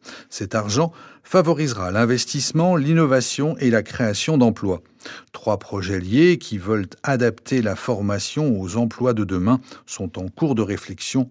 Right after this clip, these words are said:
ou de création sur le Châtelleraudais et je suis le premier à les défendre. Un campus de formation au métier de l'aéronautique annoncé par le président de région, spécialisé dans l'électronique et le laser optique,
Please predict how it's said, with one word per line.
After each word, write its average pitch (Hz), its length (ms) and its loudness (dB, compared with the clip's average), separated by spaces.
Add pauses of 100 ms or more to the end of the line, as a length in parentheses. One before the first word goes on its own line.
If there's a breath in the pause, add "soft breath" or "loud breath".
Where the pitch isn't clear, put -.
(140)
ou 220 100 6
de 156 120 4
création 113 580 -4 (240 loud breath)
sur - 260 0
le 139 100 4
Châtelleraudais 101 720 0 (380 soft breath)
et 147 80 2
je 120 100 4
suis 151 300 0
le 117 120 0
premier 123 460 0
à 110 100 0
les 160 140 6
défendre. 95 680 0 (540 loud breath)
Un 92 160 -4
campus 113 500 0
de 95 100 0
formation 107 600 2
au - 20 8
métier 104 280 2
de 101 80 2
l'aéronautique 98 680 0
annoncé 98 440 0
par 92 160 -6
le 87 100 -8
président 107 520 -2
de 92 100 -2
région, 92 420 0 (300 loud breath)
spécialisé 113 760 0
dans 98 100 2
l'électronique 107 880 -2
et 160 100 4
le 139 100 4
laser 98 580 0
optique, - 560 -8